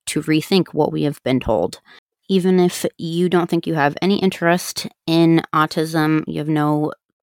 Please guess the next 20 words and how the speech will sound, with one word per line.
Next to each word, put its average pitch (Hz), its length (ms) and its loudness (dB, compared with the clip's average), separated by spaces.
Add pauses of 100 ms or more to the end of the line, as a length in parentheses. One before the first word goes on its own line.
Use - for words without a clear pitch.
(420)
connection 160 460 -2
to 160 100 -6
the 156 80 -4
topic, 143 520 -6 (540)
I 156 80 -2
promise 139 420 -4
you, 139 180 -4
you 143 180 -6
will 143 140 2
find 139 240 -4
this - 140 -12
interesting. - 600 -12 (1300)
Basically, 302 600 4
in 254 140 2
short, 254 560 -2 (1000)
autism 311 460 6
is 240 120 2
a 214 60 2
conspiracy 175 600 0
theory. - 500 -8